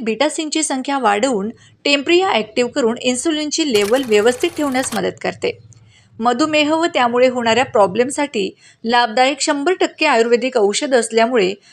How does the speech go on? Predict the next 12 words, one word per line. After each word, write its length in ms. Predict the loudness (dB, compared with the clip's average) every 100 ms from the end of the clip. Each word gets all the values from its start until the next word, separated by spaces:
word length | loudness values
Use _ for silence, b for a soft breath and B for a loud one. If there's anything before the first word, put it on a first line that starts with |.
| b -8
कुठल्याही 380 | -6 0 2
प्रकारचे 500 | 2 2 2 0 -2
साईड 280 | 0 0 0
इफेक्ट 300 | 0 0 0
नाहीत. 380 | -2 -8 -8 -10 -14 _ _ b b 2
एक 240 | 2 2
महिन्याचा 420 | 0 0 0 2
कोर्स 380 | 0 0 0 -2
फक्त 300 | -2 -2 2 4 4
नऊशे 340 | 0 -4 -4
नव्याण्णव 540 | -2 -4 -2 -4 -4 -4
रुपयामध्ये. 600 | -4 -2 -2 -2 -6